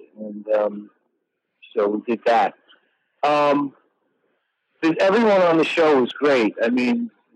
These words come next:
the set, the crew, the actors. It's the kind of show that you get on, and all of a sudden someone comes up to you with, like, a five hundred dollar bottle of wine and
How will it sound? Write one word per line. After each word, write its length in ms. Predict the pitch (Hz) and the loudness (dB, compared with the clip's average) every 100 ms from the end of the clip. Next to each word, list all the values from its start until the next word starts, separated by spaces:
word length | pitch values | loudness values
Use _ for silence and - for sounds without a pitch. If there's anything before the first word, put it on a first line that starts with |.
| _ - | _ -20
the 80 | - - | -6 0
set, 260 | 143 151 | 2 0
the 60 | - | -6
crew, 600 | - - 151 139 135 135 - - - | -8 0 2 4 2 -2 -10 -16 -4
the 100 | 123 | 0
actors. 500 | 131 139 156 131 127 - - - - - | 2 0 -2 -2 -4 -10 -20 -20 -20 -20
It's 120 | 160 - | -12 -6
the 80 | |
kind 180 | 190 214 | 0 0
of 80 | 202 | 0
show 240 | - 190 | 0 2
that 180 | 170 160 | 2 0
you 120 | 151 - | -2 0
get 180 | 160 156 | 2 2
on, 420 | 127 117 117 113 - | 2 0 -2 -6 -8
and 300 | 131 123 123 | -2 0 2
all 80 | 143 | 2
of 120 | 147 | 2
a 180 | - 165 | 0 0
sudden 180 | 139 127 | -2 -2
someone 200 | 147 139 127 | -2 -2 -2
comes 160 | 139 123 | -4 -2
up 120 | 123 - | -4 -4
to 80 | 127 | -2
you 60 | |
with, 100 | 120 | 0
like, 120 | 110 | 2
a 60 | 110 - | 0 0
five 180 | 123 123 | 0 0
hundred 200 | 123 110 | -2 0
dollar 220 | 117 113 | 2 2
bottle 340 | 120 113 110 | 2 2 2
of 80 | 110 - | 2 0
wine 340 | 113 110 | 0 0
and 80 | 104 | -2